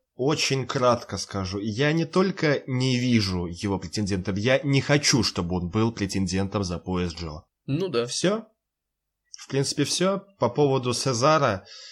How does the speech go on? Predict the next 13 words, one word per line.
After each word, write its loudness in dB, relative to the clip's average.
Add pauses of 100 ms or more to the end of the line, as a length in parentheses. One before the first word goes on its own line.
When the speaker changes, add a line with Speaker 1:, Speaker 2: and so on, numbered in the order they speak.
(400)
Speaker 1:
к -14
сожалению, 2 (100)
после 0 (1400)
того, 4
к-, -10
как 0
окончилась 0
Monday 2
Night 0
Raw, 2 (380)
мы 0
узнали, 0
что -4